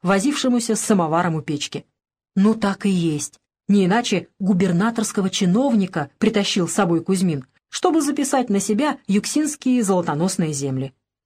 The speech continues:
У них это просто». «Вот напасть-то! Эх, дурак старый!» Мысленно ругал он себя за то, что сам же подбил Матвея советоваться с Власом. Ожесточённо дуя в самоварную трубу,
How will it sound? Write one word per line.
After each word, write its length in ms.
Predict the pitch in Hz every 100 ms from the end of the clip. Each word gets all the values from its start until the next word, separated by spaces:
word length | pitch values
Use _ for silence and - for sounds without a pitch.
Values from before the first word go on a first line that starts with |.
| -
У 100 | 381
них 200 | 403 339
это 140 | 359
просто». 440 | 349 370 - - 127 _ _ _ _ _ _ _ _
«Вот 300 | 208 214 226
напасть-то! 1120 | 220 208 208 202 185 175 - - 175 175 160 - _ -
Эх, 380 | 330 294 -
дурак 640 | 175 156 190 185 220 302 -
старый!» 580 | - - 170 180 147 135 _ _ _
Мысленно 500 | - 196 202 185 180
ругал 300 | 175 175 185
он 100 | 175
себя 280 | 170 180 170
за 120 | 165
то, 160 | 165 285
что 200 | 285 247
сам 400 | 233 - 285 220
же 120 | 165
подбил 360 | 165 170 160 165
Матвея 520 | 143 143 208 277 269 -
советоваться 640 | - 180 160 165 165 165
с 100 | 175
Власом. 460 | 165 139 127 135 - _ _ _ _ _ _ _ _ _ -
Ожесточённо 760 | 196 247 277 269 349 330 294
дуя 360 | 254 226 262 240
в 60 | 240
самоварную 720 | 202 185 180 185 180 170 165
трубу, 500 | 190 196 190 254